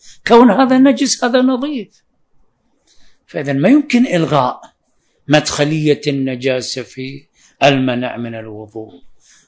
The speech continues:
أولًا لظهور، لما يقول الإمام: "الماء الذي يغسل به الثوب"، هذا مصطلح متعارف، يعني يغسله من النجاسة وليس يغسله وهو طاهر. مضافاً إلى أن الجزء الثاني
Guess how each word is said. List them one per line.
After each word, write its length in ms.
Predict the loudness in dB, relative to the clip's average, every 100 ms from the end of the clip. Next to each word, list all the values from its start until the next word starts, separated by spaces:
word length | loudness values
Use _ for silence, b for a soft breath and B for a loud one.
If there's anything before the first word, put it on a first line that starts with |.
| -8
أولًا 280 | 0 2 2
لظهور، 920 | 2 2 2 2 2 2 0 -8 -8
لما 300 | -4 -2 -2
يقول 300 | -4 -2 -2
الإمام: 440 | -2 -4 -6 -6 -10 _ B -12 -2
"الماء 460 | 2 4 4 4 4
الذي 400 | 4 2 2 4
يغسل 500 | 4 2 0 0 0
به 240 | -4 -4
الثوب"، 560 | -6 -2 4 4 4 -2 _ _ _ _ _
هذا 200 | -4 0
مصطلح 420 | 0 -2 -4 -6
متعارف، 520 | -6 -8 -6 -2 -2 -2
يعني 220 | -8 -8
يغسله 320 | -8 -6 -4
من 120 | -4
النجاسة 600 | -6 -8 -6 -6 -6 -12 _ _ _ _ _ _ -18
وليس 340 | -6 -4 -2
يغسله 540 | -4 -8 -10 -10 -6 -4
وهو 440 | -4 -6 -6 -10
طاهر. 520 | -12 -16 -18 -20 _ _ _ _ _ _ _ -20 _
مضافاً 460 | 0 4 4 4 2
إلى 280 | -2 0 -2
أن 440 | -2 -2 -4 -6 -10 -18
الجزء 360 | -12 -10 -8 -8
الثاني 680 | -6 0 2 0 -2 -10